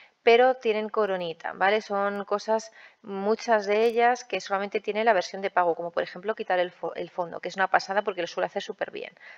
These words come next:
¿vale? Puede hacer otras cosas como el tema sombras, autofoco, esto, esto es que vayáis, eh, trasteando vosotros, pero si os digo la verdad,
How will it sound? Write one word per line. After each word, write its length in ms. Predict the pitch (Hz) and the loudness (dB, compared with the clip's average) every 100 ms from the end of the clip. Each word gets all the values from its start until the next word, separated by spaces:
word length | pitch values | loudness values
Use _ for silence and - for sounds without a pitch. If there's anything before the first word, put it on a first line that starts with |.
| _ | _
¿vale? 300 | 185 220 233 - - - _ | 4 6 4 -4 -20 -20 _
Puede 160 | 196 190 | 4 4
hacer 180 | - | 4
otras 240 | 190 180 - | 0 -2 -2
cosas 320 | 226 214 214 | -4 -4 -10
como 160 | - 180 | -6 -6
el 80 | |
tema 220 | - 165 175 | -2 -2 -2
sombras, 640 | - 226 233 214 202 202 | 4 4 4 4 4 4
autofoco, 460 | 180 - - 226 240 | -2 -2 0 2 2
esto, 180 | - 269 | 2 0
esto 240 | 254 - | 0 -4
es 120 | 285 - | -10 -2
que 100 | 226 | 2
vayáis, 440 | 208 220 240 - - | 4 4 2 -4 -4
eh, 200 | 208 196 | -2 0
trasteando 540 | 190 196 - 196 220 | 0 -2 2 2 4
vosotros, 400 | 214 190 180 170 | 0 0 -4 -8
pero 140 | - 175 | -6 -6
si 80 | 180 | -6
os 80 | |
digo 160 | 180 220 | 0 4
la 100 | 233 | 6
verdad, 320 | 214 202 247 | 4 4 2